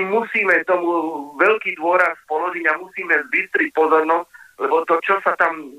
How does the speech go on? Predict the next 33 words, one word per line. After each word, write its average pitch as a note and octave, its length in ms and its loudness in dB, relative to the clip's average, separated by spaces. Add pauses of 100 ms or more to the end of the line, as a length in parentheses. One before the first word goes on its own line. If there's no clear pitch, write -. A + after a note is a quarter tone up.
našlo F#3 420 -2
a A#2 140 0
čo D3 100 -2
ešte E3 300 -4
je D3 100 -2
v A#2 160 -8
zemi, G3 240 0
ako C3+ 240 -2
teraz D3+ 260 2 (220)
sú D3 160 -20
tie C#3+ 80 -4
dôkazy D3 560 -2 (400)
o D3 140 0
tých C3 180 -2
hroboch, D3 400 2 (400)
je D3 380 2
niečo E3 480 0
mimoriadne. A#2+ 1080 0
Nie G3+ 240 2
je G3 80 2
to D3 140 2
len C#3 160 2
také C3+ 260 0
bagatelizovanie, B2+ 1040 0
že G#2 220 -6 (300)
<clears throat> - 340 2
však C3+ 240 0
hrobové C3+ 480 2
všade B2+ 300 0
veľa, G#2+ 260 0 (380)
ale B2+ 160 2
je D#3 160 0
to D3+ 160 -2